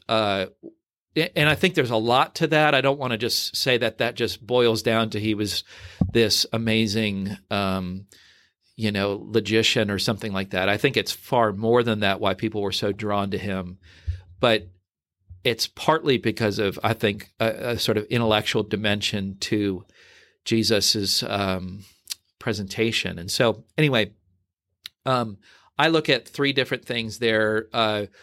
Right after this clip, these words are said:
one is just his ability to refute people with logic. And so if you look at, probably the, I, I sort of go detailed through Matthew twenty-two,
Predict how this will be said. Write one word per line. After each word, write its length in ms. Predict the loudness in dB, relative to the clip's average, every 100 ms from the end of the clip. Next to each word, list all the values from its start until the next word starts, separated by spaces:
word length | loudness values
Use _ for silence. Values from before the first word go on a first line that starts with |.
| _ -10
one 260 | -2 0
is 160 | 0 2
just 280 | 0 0 0
his 180 | 2 0
ability 460 | 2 2 4 0
to 140 | -2 -4
refute 720 | -4 -6 -6 -2 -2 -4 -10
people 400 | -8 -4 -2 0
with 200 | -2 -2
logic. 600 | -2 0 -2 -6 -6 -20 _ _ _ _ _ -8
And 120 | -4
so 600 | 0 4 4 4 2 -2
if 200 | -6 -6
you 80 | -4
look 280 | 0 0 2
at, 240 | 2 2
probably 220 | 2 2 2
the, 640 | -2 -8 -2 -4 -4 -14 -4
I, 160 | -2 0
I 60 | -2
sort 180 | 0
of 100 | 0
go 180 | 0 -2
detailed 600 | -2 -6 -2 0 0 0
through 460 | -8 -4 -2 -2 -4
Matthew 340 | -4 -4 -4 -8
twenty-two, 920 | -6 -6 -6 -2 2 2 2 -2